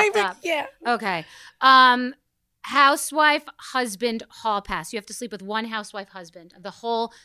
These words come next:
Speaker 2: from the beginning to now. You can take, you could say nobody.
Speaker 1: From the beginning?
Speaker 2: To anybody. From the beginning to any man who's walked through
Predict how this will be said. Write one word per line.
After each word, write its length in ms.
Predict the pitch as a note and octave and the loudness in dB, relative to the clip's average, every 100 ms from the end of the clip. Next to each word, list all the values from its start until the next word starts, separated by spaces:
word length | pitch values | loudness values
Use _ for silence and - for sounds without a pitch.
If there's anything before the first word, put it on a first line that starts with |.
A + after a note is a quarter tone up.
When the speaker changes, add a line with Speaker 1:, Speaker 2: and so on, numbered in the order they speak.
| _ - | _ -10
Speaker 2:
from 180 | A3 | -8
the 80 | G#3+ | -8
beginning 300 | G3+ G#3 G#3 | -8 -10 -10
to 120 | G3+ G3 | -14 -12
now. 140 | F3+ | -12
You 120 | G#3 | -12
can 120 | C#4+ | -12
take, 200 | B3+ B3+ - | -10 -12 -14
you 100 | G#3+ | -16
could 140 | A3+ | -12
say 100 | A3 | -10
nobody. 500 | G3+ G3 G3 F3 D#3+ _ | -8 -8 -10 -12 -16 _
Speaker 1:
From 180 | B3+ B3 | -2 0
the 80 | A3 | 0
beginning? 640 | G#3 F3 G3+ G#3+ B3 D4+ | -2 -2 -2 -2 -2 -4
Speaker 2:
To 60 | C#4+ | -8
anybody. 580 | C#4+ E4 G#4+ F#4 G#3+ F3 | -2 0 0 0 -2 -2
From 160 | C4 B3+ | -6 -6
the 60 | |
beginning 300 | B3 D#4+ F4 | -4 -4 -4
to 80 | F4+ C4 | -4 -4
any 220 | C4+ E4 D4+ B3+ | -4 -4 -6 -8
man 420 | B3 B3+ B3+ B3 | -4 -2 0 -2
who's 160 | A#3 G#3 | -6 -4
walked 400 | A3+ A#3 - B3 | -2 -2 -4 -10
through 200 | A3+ | -10